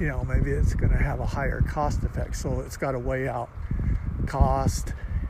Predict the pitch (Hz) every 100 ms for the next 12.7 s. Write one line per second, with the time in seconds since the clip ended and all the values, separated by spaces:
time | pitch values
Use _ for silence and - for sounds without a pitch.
0 | - - - 123 127 131 127 - - -
1 | 131 127 127 - - - - - - -
2 | - - - - 147 139 127 120 - -
3 | - - 135 123 120 - - 143 117 117
4 | 139 - - - - - - - - -
5 | - - - - - - - - 131 127
6 | 123 127 127 - 127 - 127 127 - -
7 | 135 127 127 123 131 127 117 - - 127
8 | 127 127 - - - - - - - -
9 | - - - - - - 698 762 679 659
10 | 640 - - - - - - - - -
11 | - - - - - - - - - -
12 | - - - 147 143 117 113